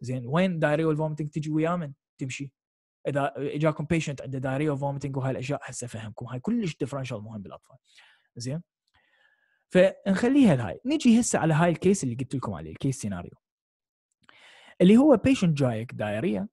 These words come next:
وفوميتنج، طفل جايك دايريا وفوميتنج وابنورمال بودي موفمنت. فهسه أنت لازم تحط ديفرنشال. الهذني،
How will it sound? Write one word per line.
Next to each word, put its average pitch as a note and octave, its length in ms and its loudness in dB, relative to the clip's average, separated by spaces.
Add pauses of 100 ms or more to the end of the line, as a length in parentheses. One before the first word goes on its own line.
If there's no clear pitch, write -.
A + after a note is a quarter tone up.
(500)
وفوميتنج، F#3+ 680 0 (280)
طفل C3+ 360 -2
جايك F#2 240 -6
دايريا A2+ 380 -8
وفوميتنج G#3+ 560 -14 (260)
وابنورمال D#3+ 800 -8
بودي G2+ 240 -12
موفمنت. - 420 -18 (720)
فهسه G3 500 0
أنت B3 180 -4
لازم F3+ 260 -2
تحط E3+ 160 -8
ديفرنشال. B2 520 -10 (440)
الهذني، G3 480 2